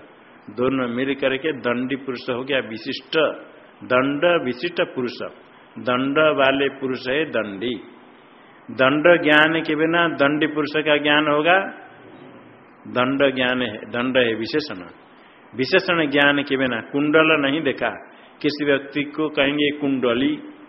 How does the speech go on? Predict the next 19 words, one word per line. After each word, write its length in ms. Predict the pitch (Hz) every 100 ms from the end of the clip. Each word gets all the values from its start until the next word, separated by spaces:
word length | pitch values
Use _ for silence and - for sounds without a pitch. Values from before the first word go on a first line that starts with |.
| - - - - - - - - - _ -
कुंडली 360 | 131 139 143 151
मतलब 340 | 151 160 156 151
कुंडल 320 | 123 120 120
वाला, 340 | 113 120 143 143 - - - - - -
पूछेंगे 340 | 131 156 151
कुंडल 480 | 139 139 143 147 147
तुमने 260 | 156 151 151
देखा 360 | 143 147 170
है? 280 | 160 107 - - - - 123
कि 240 | 120 139
कुंडल 400 | 127 131 131 131
तो 140 | 120
नहीं 220 | 113 113 123
देखा। 260 | 127 -
तो 160 | - 131
कुंडली 360 | 139 135 143
कैसे 240 | 147 151 147
कहते 260 | 151 151
हो? 120 | 165